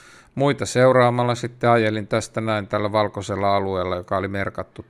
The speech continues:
tähän näin. Ja se kulki tästä näin ja täällä oli sitten muutama merimerkki. Ja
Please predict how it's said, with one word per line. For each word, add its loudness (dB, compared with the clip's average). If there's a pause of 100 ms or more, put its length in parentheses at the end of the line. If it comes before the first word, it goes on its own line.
tähän -8
näin. -10
Ja -16 (140)
se -18
kulki -12
tästä -6
näin -4
ja -6 (1120)
täällä 4
oli 0
sitten -8
muutama -4
merimerkki. -6
Ja -10